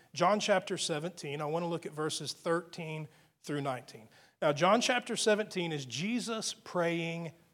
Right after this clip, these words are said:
for you. I mean, he's praying for the entire world, but you're part of the world. He's praying for every single person, but you're a person, so he's praying for you. If you ever wanted to know how he feels about you,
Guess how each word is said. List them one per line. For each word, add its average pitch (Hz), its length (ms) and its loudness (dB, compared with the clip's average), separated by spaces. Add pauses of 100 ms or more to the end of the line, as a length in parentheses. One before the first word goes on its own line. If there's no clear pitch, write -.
for 160 180 0
you. 143 320 -4 (1700)
I 143 60 -6
mean, 156 100 -2
he's 156 100 -4
praying 202 300 0
for 175 100 -6
the 180 120 -4
entire 165 380 -2
world, 196 480 2
but 156 140 -6
you're 180 140 0
part 196 260 6
of 190 60 -2
the 165 80 -4
world. 139 320 -4
He's 143 100 -10
praying 180 300 -4
for 165 160 -6
every 180 300 0
single 170 280 -2
person, 185 460 -2
but 143 120 -2
you're 208 200 0
a 170 60 -2
person, 139 420 -6
so 139 140 -6
he's 262 200 -2
praying 277 380 0
for - 160 -6
you. 165 260 -4 (1300)
If - 100 -18
you 214 80 2
ever 240 140 2
wanted 240 280 2
to 226 40 -2
know 202 180 2
how 165 200 2
he 277 260 -2
feels 160 340 -2
about 131 380 -2
you, 143 200 -8